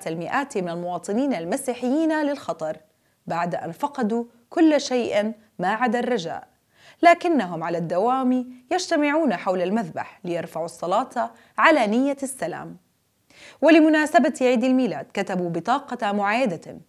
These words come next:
موجهة إلى الطفل يسوع طالبين منه أن يعودوا إلى بيوتهم، ويبقى عزاؤهم الوحيد الآن هو تواصل قداسة البابا فرانسيس يوميًا للإطمئنان عليهم،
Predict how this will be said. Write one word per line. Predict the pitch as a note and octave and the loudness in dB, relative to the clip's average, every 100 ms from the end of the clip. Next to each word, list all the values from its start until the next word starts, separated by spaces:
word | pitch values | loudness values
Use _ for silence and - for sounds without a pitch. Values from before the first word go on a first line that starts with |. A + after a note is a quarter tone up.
| _ _ - | _ _ -6
موجهة | F3+ G3 C#4+ C#4 B3+ B3+ | 2 2 2 -2 0 0
إلى | - G3 | 0 -2
الطفل | F3+ C4+ C4+ | -4 -8 -4
يسوع | F3 F3 F3 C4+ G#3+ - _ _ _ | -4 -4 -4 -2 -4 -8 _ _ _
طالبين | F4+ E4 D4+ F4 E4+ A#3+ | 6 6 6 4 2 0
منه | E3 D#3 D3+ _ _ - | -2 -8 -14 _ _ -2
أن | G3+ | 0
يعودوا | E3+ F3 C#4 A#3+ B3 | 2 2 4 2 0
إلى | C4+ D4 | 0 0
بيوتهم، | A3+ G3+ D#3+ - F3+ D3+ - - _ | 0 0 -2 -6 -12 -10 -12 -16 _
ويبقى | F3+ F3 A3 B3 C4 G3 | 6 8 8 6 2 2
عزاؤهم | F#3 G#3 G3 F#3+ | 2 2 2 -2
الوحيد | E3+ E3+ F#3 A3+ F3 | -4 -4 -4 -2 -2
الآن | - A#3 B3+ A#3+ - - - | 0 0 2 0 -4 -8 4
هو | F4 | 4
تواصل | F4 C#4+ D#4+ D#4 - D#3+ - - | 6 6 4 2 -4 -8 -10 -4
قداسة | F#3+ E3+ E3+ E3 | -2 -2 -4 -8
البابا | E3+ F3+ F3 E3 | -4 0 0 -2
فرانسيس | E3+ E3 E3 B3 A#3+ | -6 -8 -4 -4 0
يوميًا | B3+ D#4+ D4+ G3+ E3 | 0 2 0 0 -4
للإطمئنان | E3+ - - D3+ F3+ A3+ A3+ | -6 -8 -8 -6 -4 -2 0
عليهم، | A#3 E3+ D3 E3 D#3 | -2 -4 -6 -10 -14